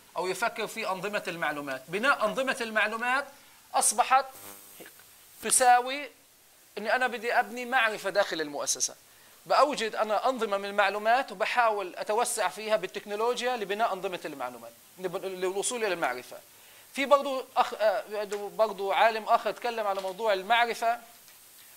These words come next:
وحط لك المعرفة هي أمر خاص باستراتيجية داخل المؤسسة تمتلكها الإدارة العليا، بمعنى هنا المعرفة هي لها طابع، لها طابع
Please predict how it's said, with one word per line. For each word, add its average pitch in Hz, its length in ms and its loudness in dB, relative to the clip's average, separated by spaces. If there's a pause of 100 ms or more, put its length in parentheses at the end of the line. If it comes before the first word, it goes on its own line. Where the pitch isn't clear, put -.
(120)
وحط 220 320 2
لك 262 200 -4
المعرفة 247 580 0
هي 226 200 0
أمر 254 360 0 (480)
خاص 240 380 6
باستراتيجية 220 1200 -2
داخل 214 420 0
المؤسسة 185 580 -2
تمتلكها 208 520 -4
الإدارة 185 280 2
العليا، 143 380 -6 (580)
بمعنى 190 400 0
هنا 214 400 -4 (200)
المعرفة 208 600 2
هي 220 400 -2 (480)
لها 202 340 2
طابع، 226 600 2 (260)
لها 196 480 -2 (460)
طابع 196 500 4